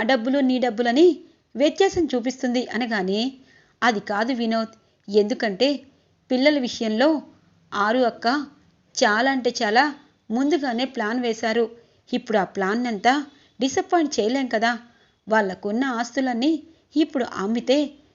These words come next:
వాళ్ళు రేపొద్దున్న ఏమైపోవాలి?" అని అంటుంది బాగి. "బాగి, నేను ఉన్నాను కదా, నేను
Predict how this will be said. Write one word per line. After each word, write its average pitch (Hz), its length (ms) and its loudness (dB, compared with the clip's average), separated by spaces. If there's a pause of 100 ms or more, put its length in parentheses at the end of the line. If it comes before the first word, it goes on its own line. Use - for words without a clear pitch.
(200)
వాళ్ళు 359 260 4
రేపొద్దున్న 214 680 -2 (600)
ఏమైపోవాలి?" 277 840 2 (260)
అని 220 160 -2
అంటుంది 220 320 -2
బాగి. 226 440 0 (460)
"బాగి, 285 380 6 (1000)
నేను 269 260 6 (140)
ఉన్నాను 302 300 4
కదా, 262 240 2 (520)
నేను 349 200 6